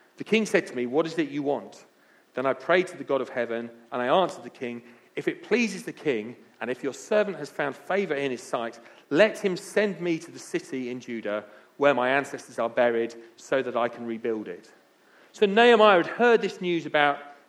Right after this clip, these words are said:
the, the city of Jerusalem. He felt very downcast and downhearted as a result of this. The king notices this. But what does Nehemiah want to do? He wants to go. He wants to experience this for himself, to tangibly see what he's heard about.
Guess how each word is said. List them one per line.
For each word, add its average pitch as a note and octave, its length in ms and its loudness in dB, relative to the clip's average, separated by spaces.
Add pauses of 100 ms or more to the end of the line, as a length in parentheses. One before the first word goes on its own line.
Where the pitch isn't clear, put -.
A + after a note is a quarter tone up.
(220)
the, A#2 360 0 (220)
the G#2+ 60 -12
city - 340 -6
of C3 80 -2
Jerusalem. C#3+ 380 -4
He C#3+ 120 -4
felt E3+ 380 6 (400)
very E3 160 8
downcast E3 800 4
and C#3 80 -8
downhearted D#3+ 640 0
as C#3+ 60 -12
a D3 40 -6
result C3+ 500 0
of E3 60 -8
this. E3 160 -2
The - 100 -18
king F#3+ 360 -2 (260)
notices D3+ 540 2
this. A#2 380 -4 (280)
But E3+ 80 -2
what G#3+ 160 4
does G#3 120 0
Nehemiah F#3+ 440 4
want F3+ 160 0
to - 60 -18
do? F3 40 -2
He D#3+ 120 -4
wants A3+ 240 -2
to - 100 -12
go. D#3 320 4
He D3 100 0
wants G3+ 220 -2
to G3+ 80 -2
experience F3+ 1000 0 (280)
this D3+ 180 0
for C#3+ 160 -8
himself, C3+ 540 0
to - 200 -20
tangibly E3+ 600 -2
see C#3+ 640 -2 (400)
what C#3 140 0
he's C3+ 160 -4
heard C3 240 0
about. G2 360 -10